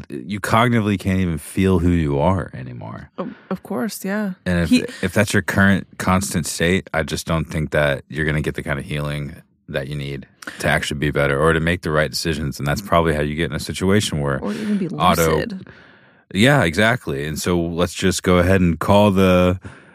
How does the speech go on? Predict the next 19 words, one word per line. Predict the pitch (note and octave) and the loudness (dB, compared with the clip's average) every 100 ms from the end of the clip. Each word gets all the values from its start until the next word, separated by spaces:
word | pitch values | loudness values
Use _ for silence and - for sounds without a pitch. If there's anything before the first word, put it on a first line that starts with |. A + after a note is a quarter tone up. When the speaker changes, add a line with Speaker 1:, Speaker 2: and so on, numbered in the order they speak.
| - _ - | -20 _ 0
Speaker 1:
the, | F#2+ F#2 | 4 6
uh, | F2 F2+ F2 E2+ G1+ _ - | 6 6 4 2 -4 _ 0
Driftmark | G#2 G2+ G2+ G2 F2+ | 4 4 6 6 4
throne | - G#2 G2+ F#2 E2 | 4 6 8 6 4
into | F#2 F#2+ | 4 4
question | F#2+ G2+ F2 - D#2+ D2 C#2+ - - | 6 4 4 2 0 0 -2 -6 -6
in | D#2+ | -2
open | E2+ E2+ D#2+ | 0 0 -2
court | - D#2+ D2+ - | 2 2 2 0
right | D#2+ D#2+ - | 0 0 0
now | D#2+ D#2 | 0 0
and | D2+ | 0
make | D2+ | -2
everyone | D#2+ D2+ D#2+ D2+ | -2 0 2 2
travel | - E2 D#2 D2 | 2 2 2 0
all | C#2+ D2 D2 | -2 -2 -2
the | |
way | C#2+ C#2 | -4 -6
here. | C#2+ C#2+ C#2 C#2+ | -6 -8 -8 -14